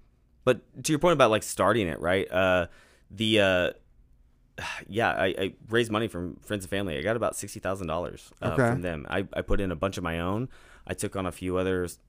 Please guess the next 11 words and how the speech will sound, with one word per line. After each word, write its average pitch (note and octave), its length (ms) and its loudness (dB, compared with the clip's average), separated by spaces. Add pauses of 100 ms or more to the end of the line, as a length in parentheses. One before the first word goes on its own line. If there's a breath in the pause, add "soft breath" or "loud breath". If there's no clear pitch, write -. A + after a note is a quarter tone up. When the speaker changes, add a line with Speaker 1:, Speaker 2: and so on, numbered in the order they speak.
(100)
Speaker 1:
uh, D2+ 160 -2
smaller G2+ 340 -2
investors, G2+ 460 -2
and D#2+ 80 -4
I - 20 -8
took - 180 -12
on E2+ 200 -4
a, D#2 160 -6 (320 soft breath)
a E2 180 -2
slightly F#2 760 -2
bigger, D2+ 480 -8